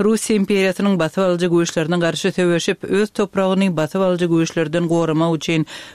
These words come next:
görkezen gahrymanlygynyň senesidir. Bir ýüz kırk beş ýyl mundan odal uly adam ýetkilerine getiren bu taryhy waka Göktepe galasynyň ýykylmagyna türkmen topragynda Rus hökümdarlygynyň başlangyjy hökmünde seredilýär.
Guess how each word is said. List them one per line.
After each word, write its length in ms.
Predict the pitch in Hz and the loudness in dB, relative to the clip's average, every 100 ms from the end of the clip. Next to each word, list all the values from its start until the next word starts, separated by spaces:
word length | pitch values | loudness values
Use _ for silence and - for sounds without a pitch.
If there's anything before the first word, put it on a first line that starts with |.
| - | 0
görkezen 600 | 208 190 - 151 175 175 | 0 0 -4 -2 -2 0
gahrymanlygynyň 960 | 160 - 175 160 147 143 139 151 165 170 | -4 -2 0 2 2 0 0 0 0 0
senesidir. 680 | 208 180 143 165 143 135 - - - - 175 | -2 0 0 0 -2 -2 -6 -20 -20 -8 -2
Bir 80 | |
ýüz 160 | 165 160 | 0 0
kırk 280 | - 165 - | -4 -4 -2
beş 280 | 196 220 254 | -2 0 0
ýyl 100 | 226 | 2
mundan 380 | 190 185 196 | 2 2 0
odal 320 | - 175 180 180 | 0 0 0 0
uly 200 | 170 185 | 0 0
adam 420 | - 180 175 170 | 0 -2 0 0
ýetkilerine 540 | 165 - 165 156 151 160 | 0 -2 -2 0 0 0
getiren 400 | 156 160 151 156 | 0 0 0 0
bu 80 | |
taryhy 380 | 170 170 160 147 | -2 0 0 0
waka 500 | 160 156 143 170 160 - - - - | -2 -2 -2 -2 -2 -4 -18 -10 0
Göktepe 440 | 196 - 170 180 | 0 0 -2 0
galasynyň 640 | 180 170 156 151 175 165 170 | 0 0 0 0 0 2 0
ýykylmagyna 760 | - 170 160 147 151 156 175 | -2 0 2 2 2 2 0
türkmen 400 | - 160 - 156 | 0 -4 -2 -2
topragynda 640 | 151 165 175 160 165 165 165 | 0 -2 0 0 2 2 2
Rus 300 | 170 190 - | 0 0 -2
hökümdarlygynyň 880 | 165 - 156 143 143 139 147 151 156 - - - - | -4 0 0 0 -2 -2 0 2 0 -4 -16 -10 -4
başlangyjy 600 | 160 - 160 151 147 156 | -4 0 0 2 0 0
hökmünde 400 | 160 - 160 147 | -2 0 0 0
seredilýär. 640 | 139 160 135 143 156 156 | 0 -2 0 0 0 -2